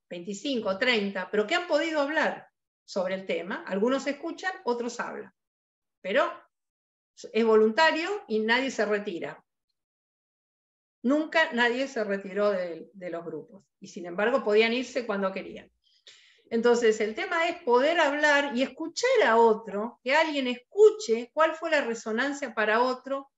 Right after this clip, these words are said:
del mismo tema. Es escuchar al otro, cómo lo impactó, o qué hizo para sentirse mejor, o qué cosas no le sirvieron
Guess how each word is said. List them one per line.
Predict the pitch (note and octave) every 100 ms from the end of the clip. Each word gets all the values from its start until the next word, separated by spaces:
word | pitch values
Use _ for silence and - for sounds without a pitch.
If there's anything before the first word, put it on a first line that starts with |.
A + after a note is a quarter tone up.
| _ _
del | G3 G#3
mismo | A3 G#3 G3+ G3
tema. | D3+ D3+ _ _ _ _ _ _ _ _ _ -
Es | G#4 -
escuchar | F4 - C4 - G4
al | F#4+ D#4+
otro, | D4 A#3 - G3 G3+ A3 _ _ _ _ _
cómo | D#4+ D#4+ C#4+
lo | A3
impactó, | G3+ G3+ F#3 F#3 - G#3+ F#3+ - _ _ _ _ _ _ _ _ _ _ _ _ _ _
o | B3+ A#3+
qué | E4+ F4
hizo | E4+ E4+ - D#3 - _ _ _
para | G#3 G3
sentirse | - G3 G#3 C#4 - A3
mejor, | F#3+ F#3+ C4+ A#3+ G#3 A3 _ _ _ _ _ _ _ _ _ _ _ _ _
o | - C#4
qué | G4+ G4
cosas | G4 F#4+ - A#3
no | A3+ C4+
le | C4
sirvieron | - G#3 G3+ B3+ D4+ C#4 G3+ G3+ G3+